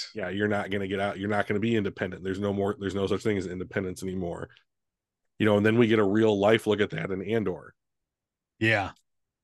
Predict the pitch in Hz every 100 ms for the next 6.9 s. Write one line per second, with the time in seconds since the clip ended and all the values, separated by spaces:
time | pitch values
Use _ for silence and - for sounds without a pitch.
0 | - 104 92 101 104 101 101 98 98 -
1 | _ - - - - - 110 92 - 101
2 | 110 107 101 92 92 92 98 90 90 104
3 | 92 82 117 160 127 98 98 98 98 98
4 | 95 - 113 - 92 92 131 131 90 87
5 | - - _ _ _ _ _ _ _ _
6 | _ _ _ 107 95 101 98 95 -